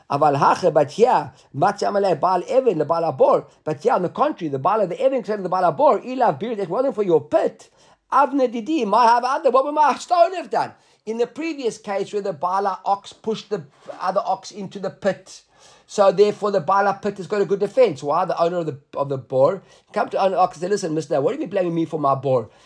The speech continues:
If it wasn't for my bor, your ox would have killed this ox anyhow. We just, he just pushed him into my bor, but he would have gone to death without my bor.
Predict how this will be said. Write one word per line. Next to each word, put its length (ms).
If 60
it 20
wasn't 240
for 60
my 200
bor, 300
your 160
ox 120
would 80
have 120
killed 280
this 140
ox 260
anyhow. 360
We 100
just, 260
he 100
just 200
pushed 220
him 80
into 180
my 140
bor, 220
but 120
he 60
would 100
have 100
gone 240
to 80
death 300
without 280
my 140
bor. 420